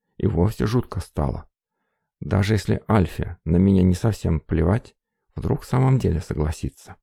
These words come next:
и отдаст. А он что угодно потом сделает, никакой веры нет, что сдержит слово.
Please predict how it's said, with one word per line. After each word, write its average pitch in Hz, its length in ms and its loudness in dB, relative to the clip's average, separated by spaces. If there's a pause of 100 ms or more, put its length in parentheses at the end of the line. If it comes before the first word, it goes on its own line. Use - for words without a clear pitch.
(200)
и 101 60 2
отдаст. 95 480 0 (680)
А - 180 0
он 127 280 0 (600)
что - 160 -4
угодно 101 400 2
потом 82 340 -2
сделает, 87 460 -2 (140)
никакой 120 420 0
веры 98 260 2
нет, 85 200 0
что - 180 -6
сдержит 82 400 -4
слово. 80 400 -4